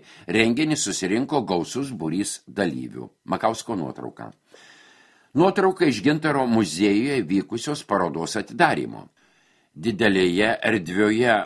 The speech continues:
muziejaus patalpoje susirinkę bent trisdešimt žmonių.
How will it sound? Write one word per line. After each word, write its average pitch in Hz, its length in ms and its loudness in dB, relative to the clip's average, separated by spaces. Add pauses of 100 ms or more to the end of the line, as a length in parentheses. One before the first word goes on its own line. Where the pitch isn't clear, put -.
(120)
muziejaus 104 560 2 (160)
patalpoje 95 720 -4
susirinkę 107 840 -4 (180)
bent 107 320 0
trisdešimt 92 560 -2
žmonių. 87 400 -2